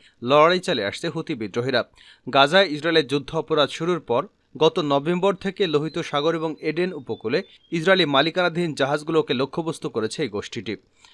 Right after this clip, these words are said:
গাজা উপত্যকায় ইসরায়েলের হামাসের চলমান যুদ্ধে ফিলিস্তিনিদের সমর্থনে গুরুত্বপূর্ণ এই বাণিজ্যিক পথে প্রায় প্রত্যেক দিনই হামলা করছে হুতিরা। বুধবার এক বিবৃতিতে হুতি গোষ্ঠী বলছে, তারা নৌ, ড্রোন, আকাশপথ ছাড়া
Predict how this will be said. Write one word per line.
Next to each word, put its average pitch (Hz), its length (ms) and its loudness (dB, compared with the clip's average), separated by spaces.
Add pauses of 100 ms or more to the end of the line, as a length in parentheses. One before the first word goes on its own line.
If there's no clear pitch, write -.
(240)
গাজা 151 220 4
উপত্যকায় 202 540 0
ইসরায়েলের 175 340 0
হামাসের 180 460 0
চলমান 147 480 2
যুদ্ধে 139 380 -4 (180)
ফিলিস্তিনিদের 180 520 2
সমর্থনে 156 500 -6
গুরুত্বপূর্ণ 160 560 -4
এই 147 160 2
বাণিজ্যিক 135 560 -4
পথে 123 240 -2
প্রায় 131 260 0 (260)
প্রত্যেক 196 380 4
দিনই 143 160 0
হামলা 147 280 -2
করছে 135 280 -6
হুতিরা। 110 380 -8 (280)
বুধবার 160 300 4
এক 147 160 2
বিবৃতিতে 139 500 -2
হুতি 151 280 -4
গোষ্ঠী 151 320 -2
বলছে, 123 320 -2 (180)
তারা 135 200 6
নৌ, 147 200 2
ড্রোন, 156 260 0
আকাশপথ 123 580 -2
ছাড়া 147 240 -2